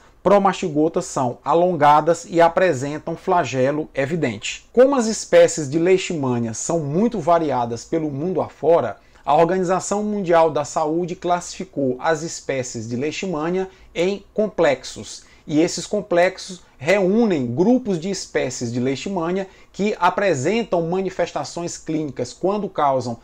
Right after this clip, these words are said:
a leishmaniose, bastante semelhantes.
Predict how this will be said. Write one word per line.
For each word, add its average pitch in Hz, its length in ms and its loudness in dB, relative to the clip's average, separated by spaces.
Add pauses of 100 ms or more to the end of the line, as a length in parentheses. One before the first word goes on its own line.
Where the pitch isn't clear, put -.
(140)
a - 80 -2
leishmaniose, 170 920 2 (160)
bastante 170 580 -2
semelhantes. 175 760 -4